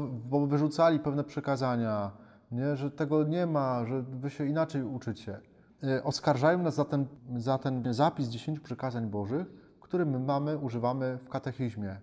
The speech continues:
Bardzo taki skrótowy. Skąd się ten zapis wziął? Skąd w ogóle taka forma? No właśnie forma wynika z tego, że to jest zapis katechetyczny.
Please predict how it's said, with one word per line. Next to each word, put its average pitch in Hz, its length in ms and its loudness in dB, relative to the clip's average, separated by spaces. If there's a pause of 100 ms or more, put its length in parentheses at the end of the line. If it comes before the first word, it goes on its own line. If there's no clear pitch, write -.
(500)
Bardzo 131 300 2
taki 117 220 -8
skrótowy. 98 520 -8 (1400)
Skąd 190 360 4
się 196 100 4
ten 147 120 0
zapis 147 300 2
wziął? 104 320 2 (520)
Skąd 175 340 4
w 165 40 2
ogóle 170 160 6
taka 151 240 -2
forma? 90 400 -4 (460)
No 139 100 2
właśnie 175 300 0
forma 170 480 2 (340)
wynika 147 500 0
z - 120 -8
tego, 147 220 0
że 120 80 -4
to 131 80 -4
jest 123 140 -4 (120)
zapis 123 340 -2
katechetyczny. 101 640 -6